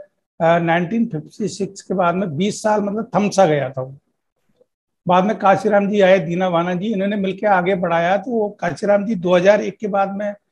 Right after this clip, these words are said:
अ, disable हो गए थे, उनको attack पड़े थे। तो अभी बीस साल उनको पूरे होने वाले हैं उस gap को।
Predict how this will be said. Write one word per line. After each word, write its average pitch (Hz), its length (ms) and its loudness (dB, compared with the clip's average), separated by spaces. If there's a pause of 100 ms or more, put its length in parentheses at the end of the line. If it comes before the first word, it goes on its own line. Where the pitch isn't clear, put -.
(220)
अ, 170 120 2
disable 208 500 4
हो 180 120 4
गए 175 180 -2
थे, 226 120 -8
उनको 226 220 -2
attack 196 360 -2
पड़े 170 180 -4
थे। 185 180 -6
तो - 680 -8
अभी 214 240 2
बीस 196 400 0
साल 214 220 6
उनको 202 220 -2
पूरे 202 400 0
होने 185 180 2
वाले 151 320 2
हैं 160 300 -4
उस 208 340 -6
gap 170 460 4
को। 151 240 -2